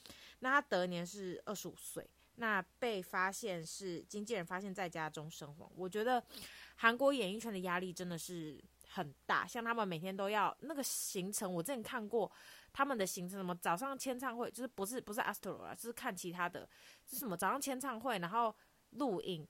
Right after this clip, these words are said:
然后下午还要去，呃，什么干嘛干嘛，就是要去表演啊，然后见面会啊什么的，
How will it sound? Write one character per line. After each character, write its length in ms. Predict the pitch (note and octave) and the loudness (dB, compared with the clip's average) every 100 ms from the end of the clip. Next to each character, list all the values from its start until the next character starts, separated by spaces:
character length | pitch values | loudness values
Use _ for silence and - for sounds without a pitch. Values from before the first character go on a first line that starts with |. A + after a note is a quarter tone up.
| _ _ | _ _
然 120 | G3+ | 2
后 80 | A#3 | 2
下 180 | C#4+ C#4+ | 4 4
午 40 | |
还 100 | F3 | 6
要 100 | F#3 | 4
去， 480 | A#3 C#4 A#3+ F3+ G2+ _ _ | 2 -2 -4 -4 -8 _ _
呃， 200 | - E3+ | -4 -4
什 100 | F#3 | -4
么 140 | D#3+ - _ _ _ | -8 -8 _ _ _
干 100 | C4 | -2
嘛 100 | G#3 | 0
干 140 | G3+ G#3 | 0 0
嘛， 180 | E3 - | -2 -4
就 100 | A3 | -10
是 200 | A3+ A3+ | -4 2
要 120 | A#3 | 2
去 80 | A#3 | 2
表 240 | G#3+ E3 F3+ | 0 2 4
演 200 | F3+ D#3+ | 2 0
啊， 280 | D#3+ D#3+ D#3+ | 0 0 -2
然 140 | D#3+ | 0
后 260 | F#3 F#3+ F#3 | 2 4 2
见 180 | A3+ | 0
面 140 | G#3 G3+ | -2 0
会 200 | B3 F#3+ | 2 4
啊 160 | F3 | 2
什 140 | F3 F3+ | 0 -4
么 100 | D#3+ | -6
的， 240 | D3 D3 | -2 -4